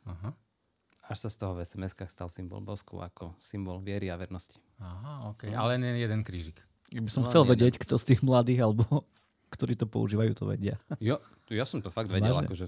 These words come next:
Speaker 2: normálne, že dáš, e, dve
Speaker 1: Ale
Speaker 2: bodky
Speaker 1: Martin
Speaker 2: ako
Speaker 1: to
Speaker 2: oči,
Speaker 1: vedel, on býva v
Speaker 2: nos
Speaker 1: Bardejove, vieš,
Speaker 2: a krížik.
Speaker 1: to, to vedia všetko.
Speaker 2: Hej, my to vieme.
Speaker 3: Ale že to
Speaker 2: My
Speaker 3: zna-,
Speaker 2: mladí to
Speaker 3: že to
Speaker 2: vieme.
Speaker 3: znamená, že to je s-,
Speaker 2: <clears throat> Že to je
Speaker 3: symbol
Speaker 2: bosk?
Speaker 3: viery,
Speaker 2: Ja aj toto nie, no však preto to
Speaker 3: vernosti
Speaker 2: hovorím,
Speaker 3: a
Speaker 2: lebo to
Speaker 3: tak.
Speaker 2: nikto nevedel.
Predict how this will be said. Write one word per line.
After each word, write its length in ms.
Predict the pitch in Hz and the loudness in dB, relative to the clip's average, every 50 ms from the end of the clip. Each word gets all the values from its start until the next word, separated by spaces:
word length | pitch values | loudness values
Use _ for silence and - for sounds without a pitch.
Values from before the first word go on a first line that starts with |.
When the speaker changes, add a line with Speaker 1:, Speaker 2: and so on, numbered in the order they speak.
| 90 | -8
Speaker 2:
normálne, 420 | 95 98 101 95 98 98 98 95 95 | -6 -6 -4 -2 -2 -2 -2 -2 -2
že 160 | 92 92 90 | -2 -2 0
dáš, 240 | 95 90 92 - - | 0 -2 -2 -2 -4
e, 160 | 104 98 98 | -4 -4 -2
dve 160 | 92 101 - | -2 0 0
Speaker 1:
Ale 80 | 104 107 | 2 2
Speaker 2:
bodky 240 | 110 101 107 110 | 2 2 2 4
Speaker 1:
Martin 160 | 113 147 110 - | 4 6 4 4
Speaker 2:
ako 120 | - - | 4 4
Speaker 1:
to 60 | - 101 | 4 6
Speaker 2:
oči, 160 | 123 151 156 - | 6 6 6 4
Speaker 1:
vedel, 160 | 175 - - | 2 2 2
on 140 | 107 104 101 | 0 -2 -2
býva 160 | 95 107 98 | -2 0 2
v 60 | 104 | 4
Speaker 2:
nos 100 | 104 117 147 175 | 6 6 6 6
Speaker 1:
Bardejove, 300 | 98 98 113 113 104 92 | 4 4 2 2 2 0
vieš, 80 | 87 92 | 0 -2
Speaker 2:
a 60 | 98 98 | -2 -2
krížik. 320 | - 107 101 92 92 95 | 0 0 0 0 0 -4
Speaker 1:
to, 80 | 95 - | -6 -6
to 60 | 101 | -8
vedia 220 | 101 127 120 95 92 | -8 -6 -6 -8 -10
všetko. 260 | - - 117 - - 113 | -10 -14 -16 -14 -14 -12
Speaker 2:
Hej, 140 | 123 147 131 | -10 -8 -8
my 100 | 110 107 | -8 -10
to 100 | 107 - | -10 -10
vieme. 220 | 131 156 156 127 110 107 | -10 -10 -10 -10 -10 -6
Speaker 3:
Ale 240 | - - 110 110 110 | 0 4 6 6 8
že 160 | 110 101 123 | 8 6 6
to 140 | 110 - 131 | 4 6 6
Speaker 2:
My 100 | 131 - | 6 8
Speaker 3:
zna-, 80 | - - | 8 10
Speaker 2:
mladí 180 | 151 151 143 | 10 10 10
to 60 | 123 | 10
Speaker 3:
že 80 | 131 160 | 8 8
to 40 | 131 | 10
Speaker 2:
vieme. 100 | 113 - | 10 10
Speaker 3:
znamená, 320 | 104 156 151 170 175 151 139 - - - - - - - - | 8 8 8 8 8 8 8 6 4 0 -4 -6 -8 -6 -2
že 140 | - 127 | -2 0
to 100 | 113 135 | 4 6
je 100 | 127 120 | 6 6
s-, 200 | 117 135 - - - | 6 4 0 -6 -8
Speaker 2:
<clears throat> 0 | |
Že 0 | |
to 960 | - - - - - 104 - - - - - - - - - - - - - | -8 -6 -4 -4 -4 -4 -6 -10 -18 -20 -20 -20 -20 -20 -18 -18 -18 -14 -8
je 80 | - 107 | -2 4
Speaker 3:
symbol 320 | 107 131 127 127 110 110 | 6 6 8 10 10 10
Speaker 2:
bosk? 80 | 104 131 | 10 10
Speaker 3:
viery, 300 | 131 135 147 151 160 160 147 - - - - - - - | 10 10 10 10 8 6 4 2 -4 -16 -20 -20 -12 -2
Speaker 2:
Ja 140 | - - 156 | 2 4 6
aj 100 | 190 175 | 6 6
toto 220 | - 156 147 - 156 | 4 2 2 2 2
nie, 160 | 147 139 - | 2 2 2
no 140 | 127 107 120 | 2 2 2
však 160 | 120 - 160 | 2 2 4
preto 160 | 143 131 143 147 143 | 8 10 10 10 12
to 60 | 156 | 10
Speaker 3:
vernosti 100 | 156 151 151 | 12 12 12
Speaker 2:
hovorím, 220 | 160 175 185 170 | 12 12 10 10
Speaker 3:
a 80 | - 117 | 8 6
Speaker 2:
lebo 100 | 110 120 | 6 4
to 60 | 117 | 4
Speaker 3:
tak. 140 | 117 120 135 | 4 2 0
Speaker 2:
nikto 140 | - - 131 | 0 0 -2
nevedel. 320 | 131 135 131 113 95 95 | 0 0 0 0 0 0